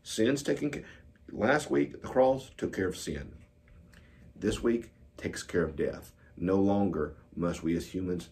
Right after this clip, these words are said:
live in fear of death. No longer must we as humans live with death hanging over us. No longer must we, must we be afraid of death. No more,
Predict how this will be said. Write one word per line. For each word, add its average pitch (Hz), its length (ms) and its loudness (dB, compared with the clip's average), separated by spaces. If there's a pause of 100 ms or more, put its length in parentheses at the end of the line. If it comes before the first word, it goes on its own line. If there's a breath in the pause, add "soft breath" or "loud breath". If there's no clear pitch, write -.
live 82 200 0
in 76 140 -4
fear 110 320 0
of 101 100 -2
death. 113 300 2 (280 loud breath)
No 87 120 -2
longer 90 400 0
must 85 240 -2
we 85 180 0
as - 120 -2
humans 90 360 -2 (260 loud breath)
live 85 300 2
with 82 140 0
death 90 240 0
hanging 78 280 -2
over 104 300 2
us. 117 160 -2 (240 loud breath)
No 87 120 0
longer 92 340 2
must 87 240 2
we, 87 80 -2
must 85 320 -2
we 82 60 0
be 80 120 -2
afraid 101 340 0
of 110 100 0
death. 110 300 4
No 98 120 0
more, 107 280 2